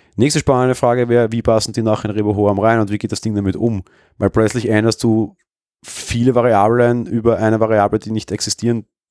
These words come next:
kann, darf, soll, muss. Das ist ganz spannend und um das geht's mir gerade alles nicht, aber überraschenderweise macht dieses Teil totalen Sinn. Ja, und das finde ich auch wiederum lustig.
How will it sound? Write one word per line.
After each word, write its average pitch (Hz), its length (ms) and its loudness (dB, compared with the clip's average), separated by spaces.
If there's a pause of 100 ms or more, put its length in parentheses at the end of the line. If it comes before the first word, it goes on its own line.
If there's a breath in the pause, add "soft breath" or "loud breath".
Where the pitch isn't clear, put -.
(160)
kann, 98 340 -4
darf, 92 260 2
soll, 98 280 0
muss. 98 360 -2 (920 loud breath)
Das - 120 -2
ist - 160 -4
ganz 135 260 0
spannend 135 380 0
und 135 260 -4
um 123 80 -6
das 123 140 -4
geht's 135 160 -4
mir 135 80 -4
gerade 117 280 -2
alles 139 240 0
nicht, 131 280 -2 (100)
aber 117 140 -2
überraschenderweise 120 680 2
macht 120 200 -4
dieses 113 180 -6
Teil 113 300 -2
totalen 117 580 -2
Sinn. 107 320 -2 (320)
Ja, 117 220 0
und 110 160 -6
das 110 120 0
finde 117 140 -4
ich - 180 -10
auch 107 220 0
wiederum 110 300 0
lustig. 98 360 -6